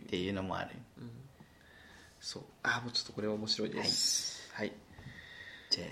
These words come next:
Speaker 1: 杉田水脈さんですね。
Speaker 2: 杉田水脈さんですね。これは大変でしたね。私もTwitter見てすごい爆笑してたんです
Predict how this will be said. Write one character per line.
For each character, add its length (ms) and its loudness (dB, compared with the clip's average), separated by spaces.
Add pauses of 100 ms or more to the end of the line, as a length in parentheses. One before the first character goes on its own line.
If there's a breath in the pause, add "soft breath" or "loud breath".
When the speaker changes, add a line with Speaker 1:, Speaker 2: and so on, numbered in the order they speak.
(180)
Speaker 1:
杉 260 8
田 140 0
水 140 2
脈 100 2
さ 140 -2
ん 60 -6
で 60 -12
す 140 -10
ね。 180 0
Speaker 2:
杉 240 -2
田 120 0
水 120 2
脈 100 0
さ 120 -4
ん 60 -10
で 80 -8
す 120 -10
ね。 220 -2 (240)
こ 80 -4
れ 160 0
は 200 0 (120)
大 180 2
変 200 4
で 100 12
し 60 6
た 80 2
ね。 80 4
私 340 6
も 160 8
Twitter 340 2
見 60 2
て 60 -2
す 120 0
ご 100 6
い 40 2
爆 200 6
笑 80 6
し 80 4
て 80 6
た 60 12
ん 20 12
で 60 12
す 80 12